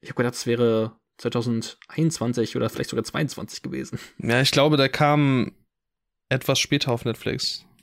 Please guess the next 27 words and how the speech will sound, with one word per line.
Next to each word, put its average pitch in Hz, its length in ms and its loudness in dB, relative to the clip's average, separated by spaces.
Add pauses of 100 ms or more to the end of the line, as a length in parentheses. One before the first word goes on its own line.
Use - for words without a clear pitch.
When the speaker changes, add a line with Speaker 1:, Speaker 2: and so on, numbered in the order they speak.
Speaker 2:
Nee, 165 160 4
scheinbar 123 280 0
nicht. 120 240 -2
Speaker 1:
Ah. 131 240 -2 (280)
Speaker 2:
Scheinbar 156 300 6
nicht. 156 240 6
Speaker 1:
Okay. 139 160 -2 (840)
Leute, 143 260 0
in 131 60 4
der 123 40 -2
Zwischenzeit - 380 -2
auch 196 100 6
nochmal 117 180 4
einen 113 60 2
Film 127 200 2
gemacht. 120 500 -2
In 147 100 4
the 135 80 4
Speaker 2:
So 123 60 2 (100)
Speaker 1:
Earth. 156 80 6
Speaker 2:
lange 127 220 2
her. 131 220 -2 (240)
Speaker 1:
Ah, 202 460 4
den 175 120 4
Backdrop 160 340 -2
kenn 120 200 0
ich. - 220 -6